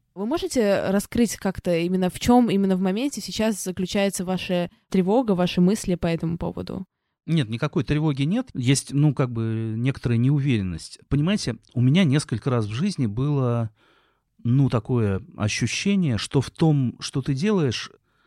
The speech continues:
Speaker 2: тебя подталкивает какой-то очень сильный ветер. Ветер истории, ветер, не знаю, какой-то исторической закономерности, э, или какая-то энергия ожидания людей, в-, внимание, сфокусированное на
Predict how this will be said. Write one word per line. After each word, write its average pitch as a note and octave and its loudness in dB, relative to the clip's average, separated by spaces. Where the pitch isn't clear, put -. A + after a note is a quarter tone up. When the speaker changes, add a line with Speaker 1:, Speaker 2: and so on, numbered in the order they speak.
Speaker 2:
тебя E3+ 2
подталкивает B2 0
какой-то A#2+ 0
очень - 2
сильный B2+ 0
ветер. A2 -2
Ветер B2+ 2
истории, D3 2
ветер, A2+ -2
не A#2 -2
знаю, A2+ 0
какой-то G#2 -2
исторической A#2+ 0
закономерности, A#2 0
э, F2+ -6
или A#2 0
какая-то G#2+ -4
энергия A2 4
ожидания B2+ 2
людей, A2+ -2
в-, F2+ -12
внимание, A2 0
сфокусированное G2 0
на F#2+ 2